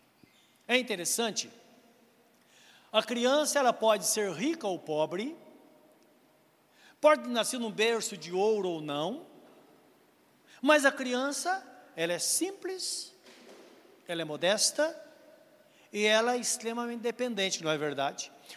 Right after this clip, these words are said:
Por isso que Jesus fala, "Se vocês não se tornarem como uma criança, vocês não poderão ver o reino de Deus."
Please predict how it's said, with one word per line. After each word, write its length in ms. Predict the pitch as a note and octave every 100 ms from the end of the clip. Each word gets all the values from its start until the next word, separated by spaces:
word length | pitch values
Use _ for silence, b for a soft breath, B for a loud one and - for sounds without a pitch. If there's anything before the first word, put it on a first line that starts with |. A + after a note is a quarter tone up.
| -
Por 80 |
isso 100 | D4
que 80 | D4
Jesus 320 | C#4+ B3+ A#3+
fala, 400 | - G3+ D#3 A#2 B B B
"Se 140 | - E4
vocês 340 | E4+ D4+ E4+
não 140 | E4 D#4
se 160 | D#4+
tornarem 420 | C#4+ D4 C#4 D4
como 220 | C#4+ C4 B3+
uma 100 | B3+
criança, 300 | B3 C4+ C4+
vocês 220 | C4 D4
não 300 | D#4 E4 D#4+
poderão 460 | E4 E4 D#4 C#4+
ver 160 | C#4+ C4+
o 80 | F#3+
reino 220 | E3 D#3+
de 80 | C#3
Deus." 520 | B2 G#2 - - -